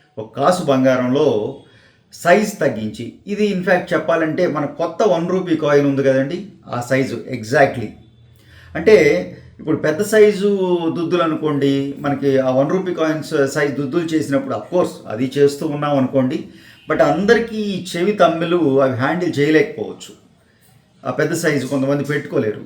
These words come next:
So ఇది exactly చెవి దుద్దులకి పర్ఫెక్ట్‌గా వచ్చేసిందండి. ఎయిట్ అండ్ హాఫ్ గ్రామ్స్‌లో జత చెవి దుద్దులు. ఆ సన్ డిజైన్ని, డిజైన్ ఎక్కడా మార్చలేదండి. ఈ ఆ పన్నెండు గ్రాములు చేసే,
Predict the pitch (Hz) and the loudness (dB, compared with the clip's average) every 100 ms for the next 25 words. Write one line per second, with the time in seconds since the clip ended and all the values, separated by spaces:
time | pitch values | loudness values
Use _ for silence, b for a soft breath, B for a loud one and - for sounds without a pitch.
0 | - 202 185 127 143 139 135 202 233 156 | -8 0 2 2 0 -6 -10 -8 -2 -2
1 | 120 123 220 240 226 214 156 151 156 - | -2 0 2 2 0 0 2 2 -2 0
2 | 175 214 208 185 175 165 156 156 - 196 | 0 0 -2 -4 -4 -4 -4 -4 -4 -8
3 | 185 185 196 147 139 131 113 107 95 98 | -8 -4 -2 -2 -2 -6 -6 -8 -8 -12
4 | - b b b b 131 139 135 135 101 | -16 b b b b -4 -2 2 0 2
5 | 131 156 - 180 131 107 131 - b b | 0 0 -2 0 2 0 -4 -10 b b
6 | b - 131 127 135 - - _ _ _ | b -8 -6 -2 -4 -6 -16 _ _ _
7 | _ _ _ _ _ _ 156 156 147 - | _ _ _ _ _ _ 0 2 2 -4
8 | 110 104 - b b b - 123 117 117 | -6 -8 -12 b b b -6 -4 -2 -2
9 | - - 170 185 185 - 120 135 143 147 | -4 -4 0 0 -2 -6 -4 0 2 2
10 | 123 113 147 190 226 185 - 202 190 160 | 0 -2 0 2 4 2 0 0 2 2
11 | 147 151 135 120 107 104 - 135 131 123 | 0 2 2 2 -2 -4 -4 0 2 2
12 | - 135 180 185 170 170 170 160 156 151 | -2 -2 0 0 2 0 -2 -2 -2 0
13 | 160 156 151 | 0 0 -2